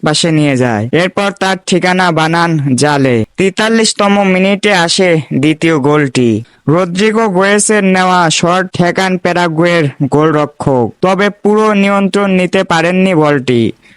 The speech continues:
ফলে প্যারাগুয়ের ডিফেন্ডারের পা ছুঁয়ে ফাঁকায় থাকা সাভিও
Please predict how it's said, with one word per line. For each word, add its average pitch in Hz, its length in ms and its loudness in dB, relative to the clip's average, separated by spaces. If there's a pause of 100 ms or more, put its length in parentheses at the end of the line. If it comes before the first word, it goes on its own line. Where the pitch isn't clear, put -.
(160)
ফলে 185 300 -2
প্যারাগুয়ের 180 720 0
ডিফেন্ডারের 185 720 0 (120)
পা 170 320 0
ছুঁয়ে 175 440 0 (300)
ফাঁকায় 190 420 0
থাকা 180 640 -2 (220)
সাভিও 175 720 0